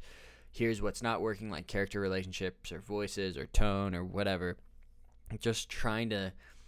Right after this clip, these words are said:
aggregate all of those into something that's a little bit more actionable than just, like, "Hey, here's my notes." It's like, "Okay, well, how do I, what do I do with those notes?" So I have to massage them into something that I can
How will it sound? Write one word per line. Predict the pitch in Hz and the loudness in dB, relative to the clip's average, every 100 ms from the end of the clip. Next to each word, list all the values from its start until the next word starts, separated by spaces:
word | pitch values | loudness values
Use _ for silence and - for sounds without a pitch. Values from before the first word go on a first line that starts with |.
| - - - - - - | -20 -20 -20 -20 -6 6
aggregate | 110 113 107 95 98 - | 6 6 4 0 2 4
all | 95 | 2
of | 95 - | 2 2
those | 92 90 90 | 2 2 0
into | 87 90 | -4 -4
something | - 90 87 85 | -4 -4 -4 -4
that's | 76 - - | -4 -6 -4
a | - | 0
little | 113 113 | 2 2
bit | 104 - | 2 0
more | 92 - | -2 0
actionable | 87 92 - - 90 80 80 | 0 0 -4 -4 -4 -4 -4
than | 82 | -4
just, | 82 - | -6 -4
like, | 78 87 | 0 6
"Hey, | 165 | 6
here's | 180 160 147 | 6 4 2
my | 139 | 2
notes." | 143 113 - | 4 2 0
It's | - | -4
like, | 92 82 | -4 0
"Okay, | 110 92 | 0 0
well, | 95 95 - - | 0 0 -4 -6
how | - | -2
do | 104 | 2
I, | 101 | 2
what | 95 120 | 2 6
do | 123 | 6
I | |
do | 110 95 110 | 6 2 0
with | 101 | 0
those | - 87 90 | -2 -4 -2
notes?" | 85 - | -4 -4
So | - | 0
I | 92 | 2
have | 98 | 2
to | - 82 82 - - - - | 0 -2 -4 -10 -14 -10 -2
massage | 101 - 110 101 98 | 0 2 6 6 4
them | 98 87 | 0 -4
into | 85 82 | -4 -6
something | - 87 85 85 | -6 -6 -6 -6
that | 82 | -6
I | - 90 | -4 -4
can | - - | -4 -6